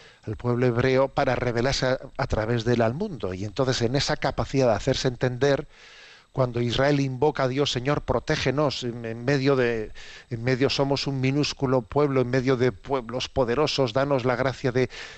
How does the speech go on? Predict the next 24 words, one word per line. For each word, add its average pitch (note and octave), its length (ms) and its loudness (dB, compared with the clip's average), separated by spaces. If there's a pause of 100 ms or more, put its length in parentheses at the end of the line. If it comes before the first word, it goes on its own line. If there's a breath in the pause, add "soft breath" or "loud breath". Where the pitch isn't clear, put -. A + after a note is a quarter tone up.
sentir B2 460 -2
tu C3+ 120 0
protección". B2 520 0 (200)
Yahvé, G#2+ 400 0 (760)
eh, A#2+ 260 0 (720)
da A2 280 -2
su B2+ 220 -2
gracia A2 420 -2
y G#2 80 -2
su, B2 240 -6
y, A2+ 180 0 (400 loud breath)
y - 60 -4
su - 160 -2
protección C3 480 0
a B2 40 0
ese B2+ 180 0
pueblo, C3+ 440 2
no D#3 420 0
porque, B2+ 720 0
fijaros, G#2 540 -4
no C3+ 140 -2
porque C3+ 380 -2
esté, C3+ 400 0 (640 loud breath)
eh, A#2 640 2